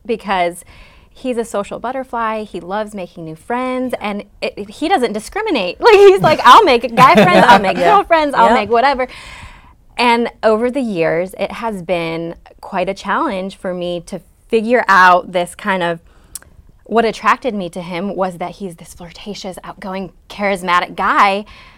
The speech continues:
Speaker 1: How can it be wrong for him to just stop being that person now that we're married? And I think that's where this just b-, the boundaries come in.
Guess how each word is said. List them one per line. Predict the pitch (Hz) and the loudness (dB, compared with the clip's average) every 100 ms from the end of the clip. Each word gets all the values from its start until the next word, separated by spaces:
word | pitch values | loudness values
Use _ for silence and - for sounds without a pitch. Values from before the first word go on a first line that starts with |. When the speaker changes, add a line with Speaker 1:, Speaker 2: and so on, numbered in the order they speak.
| _ _ | _ _
Speaker 1:
How | - - 254 | -10 -4 -4
can | 254 269 226 | -2 -4 -2
it | 185 | -4
be | 202 214 | -4 -4
wrong | 196 208 370 220 202 214 240 - | 0 2 2 2 0 -2 -10 -10
for | - 233 | -4 -4
him | 214 233 233 233 - _ - | -2 -2 -2 -4 -8 _ -14
to | 220 | -8
just | 208 | -8
stop | - 202 196 - | -2 0 0 -2
being | 220 196 185 | -6 -6 -6
that | 175 175 | -6 -6
person | - 220 208 175 175 | -6 -10 -8 -10 -6
now | 160 | -6
that | 151 | -8
we're | 165 156 | -12 -10
married? | 196 - - - - - - - _ - | -10 -12 -16 -20 -20 -20 -20 -20 _ -2
And | 214 196 | 0 0
I | - 185 | -2 -4
think | 220 190 | -4 -2
that's | 185 170 - | 0 0 -4
where | 175 180 175 170 170 - - | -4 0 0 0 -4 -6 -14
this | 165 170 170 - - - - | -8 -6 -6 -10 -20 -20 -18
just | 180 - _ _ _ - - | -18 -18 _ _ _ -20 -12
b-, | - - | -12 -12
the | 170 160 | -14 -10
boundaries | 160 165 160 160 | -8 -8 -8 -14
come | - 180 - | -14 -14 -12
in. | - - | -14 -16